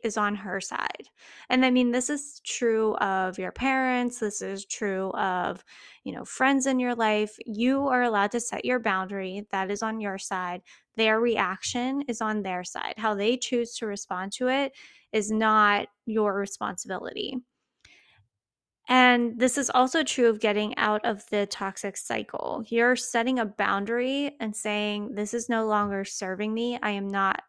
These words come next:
I'm no longer part of this toxic s-, culture here." So that's on s-, your side of the court. And there may be others on the other side that are saying, "Well, wait,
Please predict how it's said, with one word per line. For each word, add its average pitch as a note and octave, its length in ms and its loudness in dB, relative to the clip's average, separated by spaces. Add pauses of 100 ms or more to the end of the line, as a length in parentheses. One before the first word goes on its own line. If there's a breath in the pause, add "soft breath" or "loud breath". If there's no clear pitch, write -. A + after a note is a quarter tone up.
I'm G#3+ 160 -2
no G3+ 140 0
longer G3+ 300 0
part F#3+ 460 -2
of G3+ 260 -2
this G3 520 -4 (800 loud breath)
toxic A3 540 0
s-, - 140 -8 (140)
culture A3+ 500 4
here." C4+ 540 4
So A3 160 0
that's G#3+ 260 4
on A3+ 120 2
s-, - 180 -6
your G#3+ 200 2
side G#3 240 0
of F#3+ 60 -4
the G3 100 -4
court. G3 520 -2 (340 loud breath)
And A3+ 100 2
there A#3+ 80 6
may B3 140 4
be B3 240 -2
others A#3+ 480 4
on A3+ 140 2
the G#3+ 100 -2
other A#3 240 0
side G3 340 0
that G3+ 120 0
are G3 120 0
saying, G#3+ 560 -4 (340 loud breath)
"Well, C4 160 4
wait, C4+ 400 0